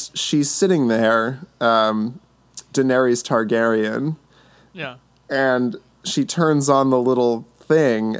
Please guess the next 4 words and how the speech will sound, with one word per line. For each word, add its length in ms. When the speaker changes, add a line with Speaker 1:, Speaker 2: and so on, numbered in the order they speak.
Speaker 1:
and 500
this 220
hooded 400
man 680